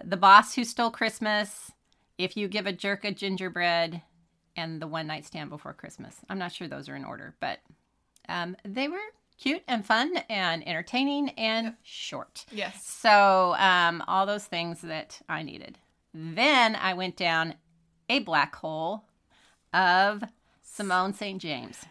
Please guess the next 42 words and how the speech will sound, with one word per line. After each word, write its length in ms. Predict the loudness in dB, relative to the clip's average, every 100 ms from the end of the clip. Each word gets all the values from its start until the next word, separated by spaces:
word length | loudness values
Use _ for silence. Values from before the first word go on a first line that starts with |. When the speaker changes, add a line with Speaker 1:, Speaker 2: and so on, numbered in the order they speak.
| -2
Speaker 2:
As 200 | -2 0
recommended 580 | -4 -4 -4 -2 -4 -6
by 140 | -10
listener 500 | -8 -10 -12 -14 -14 -16
Sarah. 500 | -6 0 0 -2 -8
Speaker 1:
Yes. 540 | -2 -2 -2 -8 -20 _ _ _ -6
And 580 | 0 2 2 0 -2 -10 _ _ _ _ _ _ _ _ _ _ 10
I 180 | 10
loved 500 | 10 8 6 4 -8
these 200 | -6 -6
books 500 | -8 -12 -12 -16 -18 -20 _ _
Speaker 2:
Yeah, 180 | -12 -12
she 200 | -12 -10
did. 240 | -8 -10
Speaker 1:
so 200 | -6 -4
much. 360 | -2 -4 -6 -6
And 400 | -2 0 0 -2 0
I 200 | 2 2
will 260 | 0 -4 -2
read 280 | -2 -2
more, 260 | 0 -2 -2
but 240 | -2 2
I 140 | 2 2
had 280 | 0 -2 -4
to, 440 | -8 -6 -6 -10 -16 -20 -20 _ -10
um, 200 | -6 -6
take 200 | -6 -6
a 40 |
break 220 | -2 -4 -4
from 220 | -6 -4
ghost 460 | -2 -4 -6 -14 -12
mysteries 460 | -10 -8 -8 -8
for 120 | -8
a 60 | -2
while. 320 | 0 0 -2 -10 -20 -20 -8
Um, 220 | 0 0 2
so 120 | 4
I 40 |
read 200 | 6 4
The 60 | 2
Sundown 500 | 0 2 4 4 4
Motel 500 | 2 2 2 2 -2